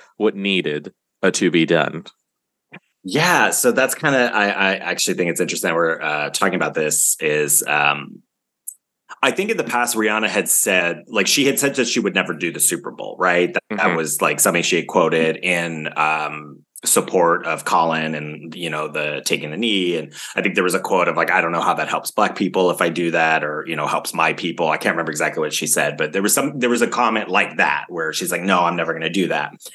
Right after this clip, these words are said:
Speaker 2: And then when she does do it, not only does she open up with that song, which I know there's a lot of discussion that, like, Super Bowl acts don't get paid. Like,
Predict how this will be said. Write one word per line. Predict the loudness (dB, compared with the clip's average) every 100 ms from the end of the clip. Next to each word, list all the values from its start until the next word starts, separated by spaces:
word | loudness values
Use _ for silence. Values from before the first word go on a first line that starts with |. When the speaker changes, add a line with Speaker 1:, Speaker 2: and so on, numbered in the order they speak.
| -20 _ _ -2
Speaker 2:
And | 0 2
then | 2 4 4 4 2 -4 _ _ _ _ -10 -8 -4 -4 -4
when | 0 2
she | 2 2
does | 2 2 0
do | -2 -2
it, | -4 -6 -8 -20 _ _ _ -6
not | 0 2
only | 4 4
does | 2
she | 4
open | 4 4
up | 4
with | 4
that | 2 0
song, | 0 -2 -4 -2
which | 0 0 0
I | 2
know | 2
there's | 2 2
a | 4
lot | 2 2
of | 2
discussion | 2 2 0 -2 -2
that, | 0 -2 -2
like, | -2 0
Super | 2 2
Bowl | 2 2
acts | 2 0
don't | -2
get | -2 -4
paid. | -2 -2 -2 -8 0
Like, | 2 0